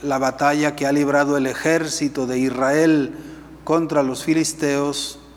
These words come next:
encabezados por David y Goliat, nos encontramos con una realidad que era costumbre.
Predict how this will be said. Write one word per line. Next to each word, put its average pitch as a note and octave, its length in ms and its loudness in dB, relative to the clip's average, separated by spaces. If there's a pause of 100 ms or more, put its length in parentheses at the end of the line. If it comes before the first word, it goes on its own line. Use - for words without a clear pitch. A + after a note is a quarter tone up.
(540)
encabezados D3 800 2
por C#3 240 -2
David C#3+ 280 2
y D#3 80 4
Goliat, C3 680 0 (720)
nos C3+ 140 -2
encontramos F3 960 2 (600)
con C3+ 180 0
una E3+ 280 6
realidad D3 680 2
que D#3 100 -4
era D#3 200 2
costumbre. C#3+ 920 -2